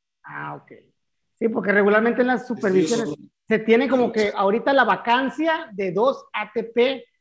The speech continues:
Speaker 1: cuando con el servicio profesional docente se podían tener dos A T P, uno de lenguaje, uno de, de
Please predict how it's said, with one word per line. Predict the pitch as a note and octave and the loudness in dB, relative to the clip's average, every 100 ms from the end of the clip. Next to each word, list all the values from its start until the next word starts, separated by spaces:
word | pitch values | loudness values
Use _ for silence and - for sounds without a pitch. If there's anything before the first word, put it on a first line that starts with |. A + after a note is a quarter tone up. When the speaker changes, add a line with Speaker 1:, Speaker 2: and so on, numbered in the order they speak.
| _ _ | _ _
Speaker 1:
cuando | G#3+ A3 G#3+ G#3 | 4 4 6 2
con | F#3+ G3+ | 2 2
el | F#3 | 2
servicio | F#3 F#3 G3+ C#4 | 2 2 0 -2
profesional | C#4+ A#3+ G3+ G3+ A3 | -2 -4 -4 -4 -2
docente | A#3 B3+ A3+ | -4 -4 -10
se | G3 G#3 | -12 -12
podían | F3 F3+ G#3+ | -4 -4 -4
tener | F#3 F3+ G3 E3+ _ _ _ _ _ | -6 -8 -8 -10 _ _ _ _ _
dos | F3+ E3 A3+ C#4+ C4 | -6 2 4 4 0
A | B3+ | -2
T | A#3 | -4
P, | A3 G#3 | -2 0
uno | A3 B3 | 0 0
de | A3 | 0
lenguaje, | F#3 F3+ G#3+ A3 - E3 C#3+ _ - | 0 0 2 0 -2 -12 -14 _ -8
uno | A3 A#3 | -4 -2
de, | A#3 A3 F#3+ - _ | 2 2 2 -6 _
de | F3 E3+ E3 E3 D#3+ | -8 -4 -4 -4 -8